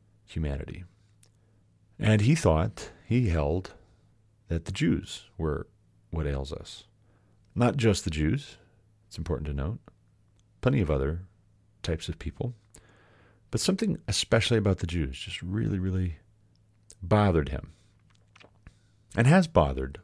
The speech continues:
a lot of people throughout history. There's something peculiar about the Jewish people. And actually, that's not accidental. That's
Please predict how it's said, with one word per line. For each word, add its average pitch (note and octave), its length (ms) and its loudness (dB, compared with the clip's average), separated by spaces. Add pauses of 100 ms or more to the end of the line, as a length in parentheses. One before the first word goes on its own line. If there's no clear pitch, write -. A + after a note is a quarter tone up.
a - 80 -2
lot F#3 180 4
of - 140 2
people - 380 -4 (140)
throughout E2 300 4
history. - 480 -6 (720)
There's - 180 2
something B2+ 280 2
peculiar C3 640 4
about D2 500 0
the F#2 100 -4
Jewish C#2+ 360 -2
people. - 360 -6 (100)
And G#2+ 140 4
actually, G2 520 4 (920)
that's B2+ 280 4
not E3+ 200 8
accidental. A#2+ 800 2 (500)
That's - 460 -4